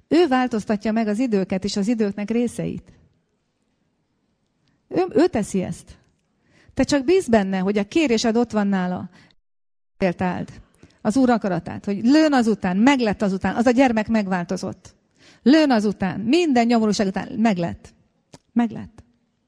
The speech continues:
Hát az Úr szava beteljesedett az életemben. A mennynek találkoznia kell a földdel a szavaidban.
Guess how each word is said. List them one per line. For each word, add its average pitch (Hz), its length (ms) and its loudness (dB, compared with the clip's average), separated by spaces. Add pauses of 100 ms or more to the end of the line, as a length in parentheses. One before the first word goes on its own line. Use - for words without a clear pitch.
(420)
Hát 175 100 -6
az 185 80 -2
Úr 247 160 0
szava 196 240 0
beteljesedett 180 1000 -6 (400)
az - 160 -6
életemben. 180 640 -6 (880)
A 202 120 2
mennynek 254 480 2
találkoznia 208 720 2
kell 226 280 0
a - 100 -2
földdel 190 600 0 (160)
a - 120 -4
szavaidban. 180 840 -2